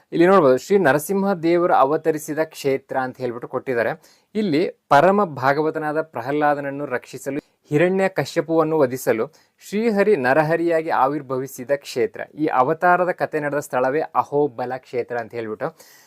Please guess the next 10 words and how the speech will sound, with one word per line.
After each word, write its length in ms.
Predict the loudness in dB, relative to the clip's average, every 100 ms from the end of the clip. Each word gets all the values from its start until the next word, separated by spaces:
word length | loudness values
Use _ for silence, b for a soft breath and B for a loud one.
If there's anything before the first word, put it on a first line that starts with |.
| b b -2
ಕೊಟ್ಟಿದ್ದಾರೆ. 420 | 0 0 -4 -4
ಇನ್ನೂ 200 | -2 -2
ಹಲವಾರು 500 | -2 -4 0 0 2
ಮಾಹಿತಿಗಳು 460 | -2 -2 -2 -2
ನಿಮಗೆ 260 | -2 -4 -4
ಇದೆ, 180 | -4 -4
ಇದರಲ್ಲಿ 220 | -6 -12
ನಾನು 200 | -14 -16
ಸಂಕ್ಷಿಪ್ತವಾಗಿ 760 | -18 -20 -16 -16 -4 0 0 0
ನಿಮಗೆ 280 | -6 -6